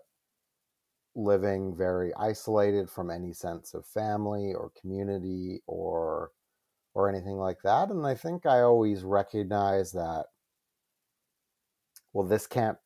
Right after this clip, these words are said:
be it, like, something is off, you know, this is not how humans were meant to, to function and to thrive.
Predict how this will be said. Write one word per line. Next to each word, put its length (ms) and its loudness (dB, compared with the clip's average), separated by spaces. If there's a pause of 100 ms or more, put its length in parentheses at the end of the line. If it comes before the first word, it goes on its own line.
(160)
be 220 -4
it, 200 2 (680)
like, 220 -2
something 480 -2
is 140 -4
off, 540 4
you 120 -10
know, 400 -10
this 220 -12
is 180 -10
not 480 -6 (800)
how 360 2 (100)
humans 400 -4
were 180 -2
meant 280 -8 (140)
to, 520 -10 (140)
to 120 -16
function 500 -8
and 160 -6
to 100 -12
thrive. 560 0